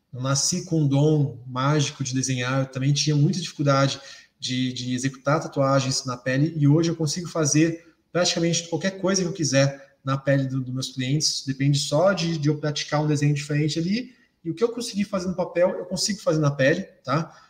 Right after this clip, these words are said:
É, e essa habilidade me rende uma lista de clientes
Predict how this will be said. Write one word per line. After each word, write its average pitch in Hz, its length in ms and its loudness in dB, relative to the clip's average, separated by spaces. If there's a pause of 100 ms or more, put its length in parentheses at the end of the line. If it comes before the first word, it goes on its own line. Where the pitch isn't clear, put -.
(280)
É, 120 1000 -4
e 143 160 4
essa 175 160 4
habilidade 170 680 4
me 170 200 0
rende 165 680 2
uma 143 200 0
lista 156 440 -2
de 170 80 -6
clientes 156 680 2